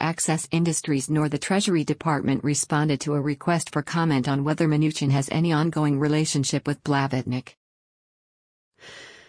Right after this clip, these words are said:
Thank you for listening to Democrats to Investigate Treasury's Decision to Lift Sanctions on Oleg Deripaska's Companies by Russ Choma.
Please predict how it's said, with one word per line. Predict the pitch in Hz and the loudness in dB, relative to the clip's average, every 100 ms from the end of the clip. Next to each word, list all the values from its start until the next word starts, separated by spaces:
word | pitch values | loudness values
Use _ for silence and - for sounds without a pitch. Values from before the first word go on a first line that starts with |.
| - - | -20 -2
Thank | 196 208 | 2 2
you | 185 | 2
for | 170 143 | 0 0
listening | 139 156 - 147 | 0 0 2 2
to | 139 | 2
Democrats | 147 165 156 160 151 135 - | 2 2 2 0 -2 -2 -2
to | 160 | 0
Investigate | 143 156 156 165 151 147 | 2 2 0 0 0 -2
Treasury's | - 160 156 139 131 | -2 0 2 0 0
Decision | - 147 196 175 139 | -2 0 2 2 0
to | 147 | 2
Lift | 147 156 | 0 0
Sanctions | - 151 156 - 147 | 0 0 0 0 0
on | 147 143 | 2 2
Oleg | 156 165 165 | 2 2 0
Deripaska's | 156 143 143 139 160 156 - 147 - | 0 0 0 0 0 0 0 -2 0
Companies | 156 156 147 139 135 | 0 0 2 2 2
by | 147 | 0
Russ | 139 147 - | 0 -2 -2
Choma. | 170 143 127 123 131 | 0 0 0 -2 -6